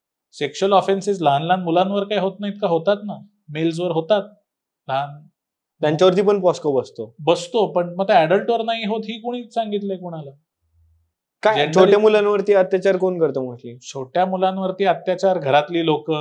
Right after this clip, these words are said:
Speaker 1: तुमचे अवतीभोवतीचे काका मामा म्हणून जे काम करणारी लोक असतात ती
Speaker 2: मुलांवर?
Speaker 1: मुलांवर देखील करतात. मुलींवरच होतात असं नाही, मुलांवरही मोठ्या प्रमाणात होतात. पण हे जर ल-,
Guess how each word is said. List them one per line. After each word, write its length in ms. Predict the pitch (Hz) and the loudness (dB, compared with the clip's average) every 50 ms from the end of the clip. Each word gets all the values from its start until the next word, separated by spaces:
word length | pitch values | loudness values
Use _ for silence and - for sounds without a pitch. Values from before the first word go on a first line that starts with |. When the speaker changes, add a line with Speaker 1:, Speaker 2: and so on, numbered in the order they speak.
| 151 147 147 143 143 139 139 | -4 -6 -8 -8 -10 -10 -12
Speaker 1:
तुमचे 340 | 147 143 143 143 143 - 160 | -12 -12 -12 -12 -10 -6 -4
अवतीभोवतीचे 680 | 156 147 139 139 139 156 151 147 147 147 151 147 143 156 | -2 -2 -2 -4 -6 -10 -8 -6 -6 -8 -8 -8 -10 -4
काका 360 | 143 151 139 135 - 156 147 | -2 0 0 0 2 2 0
मामा 320 | 147 147 143 139 139 143 143 | 2 0 -2 -4 -6 -8 -10
म्हणून 280 | 143 139 139 143 143 | -10 -12 -14 -14 -14
जे 100 | 139 147 | -14 -8
काम 260 | 147 147 139 139 139 - | -4 -2 -2 -2 -4 -6
करणारी 340 | 151 139 139 139 139 139 139 | -8 -8 -6 -8 -10 -10 -10
लोक 220 | 135 131 127 - 147 | -8 -10 -6 -4 -2
असतात 440 | 139 131 - - - 131 123 120 | -2 -2 -4 -8 -8 -8 -6 -6
ती 100 | - 147 | -6 -4
Speaker 2:
मुलांवर? 420 | 151 151 156 156 156 143 131 110 98 - - _ _ - | -2 0 0 0 0 0 -2 -2 -4 -6 -12 _ _ -14
Speaker 1:
मुलांवर 560 | 147 139 143 143 156 170 175 180 180 180 175 | -8 -4 2 4 4 4 4 2 -2 -4 -4
देखील 260 | 160 156 - 156 135 | -4 -6 -8 -8 -8
करतात. 300 | 135 127 - - - 117 117 123 | -8 -10 -10 -12 -14 -16 -16 -14
मुलींवरच 540 | 123 127 147 165 175 175 175 175 175 175 175 | -10 -4 -2 -2 -2 0 -2 -2 -2 -2 -4
होतात 260 | 165 160 165 156 151 | -4 -6 -4 -6 -6
असं 180 | 135 - 156 147 | -6 -8 -10 -12
नाही, 120 | 131 120 | -14 -16
मुलांवरही 600 | 117 120 123 139 151 160 160 160 165 190 233 - - - _ _ _ _ - | -14 -6 -4 -4 -2 -2 -4 -4 -2 -2 -4 -4 -8 -20 _ _ _ _ -6
मोठ्या 300 | 147 143 139 - 202 220 | -6 -6 -2 0 0 2
प्रमाणात 360 | 208 208 196 190 185 180 170 156 | 2 0 0 0 -2 -2 -4 -6
होतात. 240 | 135 120 - - - _ _ _ _ _ _ _ _ _ - | -8 -14 -18 -20 -20 _ _ _ _ _ _ _ _ _ -4
पण 120 | 180 175 | -2 -2
हे 320 | 165 135 - 135 147 180 190 | -2 -4 -6 -4 -4 -2 -2
जर 220 | 185 202 208 190 | -2 -2 -2 -2
ल-, 240 | 185 160 147 139 151 | -4 -6 -6 -8 -10